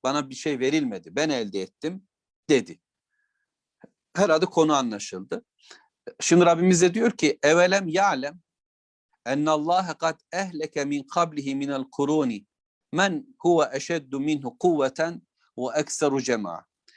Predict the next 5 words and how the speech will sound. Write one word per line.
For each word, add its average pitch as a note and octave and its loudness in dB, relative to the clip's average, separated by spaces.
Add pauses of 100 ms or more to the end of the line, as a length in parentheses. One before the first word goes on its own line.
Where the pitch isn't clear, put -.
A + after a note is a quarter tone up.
(380)
Mevlamız D3 4
şöyle C3+ -4
buyuruyor, D3+ -8
bilmiyor F3+ 0
mu? C#3 -12